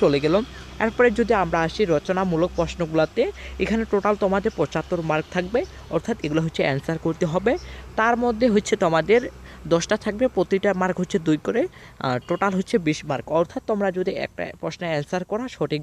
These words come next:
যদি হয়, তাহলে হচ্ছে, আহ, দুই মার্ক করতে হবে। তো অবশ্যই একটু বড় করে লিখতে হবে, যেহেতু এটা দুই মার্ক। এক কথায় উত্তর দিলে কিন্তু আমরা হচ্ছে এক মার্ক সর্বোচ্চ পাইতে পারি।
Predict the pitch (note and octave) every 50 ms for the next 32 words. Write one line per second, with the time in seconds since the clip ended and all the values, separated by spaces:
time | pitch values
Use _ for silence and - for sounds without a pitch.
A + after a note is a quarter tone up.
0 | D3 E3+ E3+ - F#3 F#3 G#3 - G3 F3 D#3 D#3 - - G#3+ A3 A3 - - -
1 | - - _ - E3+ D3 C#3 C#3 D3 D#3+ D#3 D#3 E3 E3+ E3+ - F3+ F3 - -
2 | F#3+ D#3 F#3+ G3+ G#3 C4 E4 - _ _ - - _ _ F#3 - - F3+ G3 A3+
3 | - - A3 - - D#3 D3 - D#3+ D3 C#3+ C#3 C#3 - E3+ E3 E3 E3 D#3+ -
4 | - F#3+ D#3+ D#3+ F#3 G3 B3 A#3+ G3 D#3 D3+ D#3 D3 - E3 D3+ D#3 D3 C#3 D3+
5 | D3+ D3+ E3 F#3+ G#3+ B3 - _ _ _ _ _ _ - - E3+ - - F#3 -
6 | G#3 A3 - F3+ D#3 - - E3+ D#3+ E3 E3+ F3 - F#3 F3 F3 - - - D3
7 | D3 C#3+ C3 D#3 - - F3 D#3+ D3 - - E3 D#3+ - - D#3 C#3+ C#3+ D#3+ E3
8 | - F#3+ - F3 D#3+ D3+ F3+ F3+ F#3+ G3+ A3+